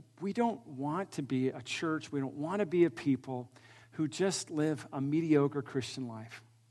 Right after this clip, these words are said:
who don't have eternal impact on people around us. And I believe that's a gift of the Spirit of God, that he's calling us out to extend our reach, to be a church that multiplies, to be a church that grows, that's healthy and keeps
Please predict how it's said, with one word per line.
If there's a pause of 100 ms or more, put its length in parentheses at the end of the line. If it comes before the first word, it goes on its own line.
(340)
who
don't (100)
have
eternal
impact (120)
on (180)
people
around
us. (800)
And
I
believe
that's
a
gift
of
the
Spirit
of
God,
that
he's
calling
us (100)
out (920)
to
extend
our
reach,
to
be
a
church
that
multiplies,
to
be
a
church
that
grows,
that's
healthy
and
keeps